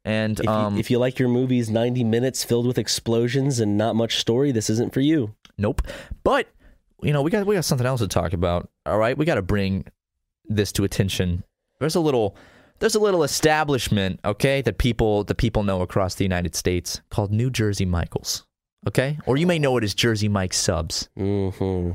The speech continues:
Speaker 1: Let's get something straight, Jersey Mike's. The other day we ordered lunch. We're at the office doing,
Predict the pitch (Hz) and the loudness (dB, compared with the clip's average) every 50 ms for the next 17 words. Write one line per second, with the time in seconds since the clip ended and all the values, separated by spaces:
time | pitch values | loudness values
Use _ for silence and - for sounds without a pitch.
0 | - - 147 - - - - - 165 123 - 101 85 - - - 113 120 107 - | -6 -8 -6 -2 -2 0 0 0 0 0 0 -2 -2 -2 0 0 0 0 0 0
1 | - 85 85 87 85 82 85 82 87 85 - - - - - - - - - _ | -2 -2 0 0 0 0 0 0 -2 -4 -6 -8 -10 -12 -14 -20 -20 -20 -20 _
2 | _ _ - 101 113 120 127 113 123 113 104 98 110 123 131 135 123 110 95 104 | _ _ 0 0 0 0 0 0 2 2 2 2 2 2 0 0 0 0 0 0
3 | 110 120 131 151 - - - - - _ _ _ _ - 107 110 - - 110 98 | 0 0 0 -2 -4 -6 -6 -8 -10 _ _ _ _ -4 -4 -2 0 0 2 2
4 | 101 104 110 - 131 - - - 117 120 120 120 110 | 2 2 2 0 -2 -2 -2 -2 -2 -2 -2 -4 -6